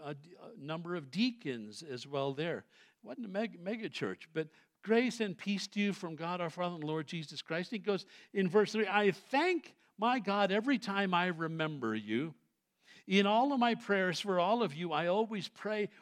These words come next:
with joy." Say joy. <laughs> "Because of your partnership." Paul says, "I may be the apostle,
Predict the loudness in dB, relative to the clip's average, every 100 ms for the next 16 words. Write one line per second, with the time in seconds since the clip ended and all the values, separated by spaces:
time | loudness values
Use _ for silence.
0 | -6 -2 -2 -4 _ -10 -4 2 4 6
1 | 6 4 0 4 4 4 0 2 6 6
2 | 4 0 -2 -6 -10 _ -20 -18 -10 -10
3 | -10 -10 2 2 6 2 4 -2 0 6
4 | 6 4 -6 _ 4 6 6 0 4 4
5 | 4 4 4 4 -4 _ _ -6 0 0
6 | 2 2 2 -2 -8 2 4 4 4 2
7 | 2 0 -2 -6 -2 0 0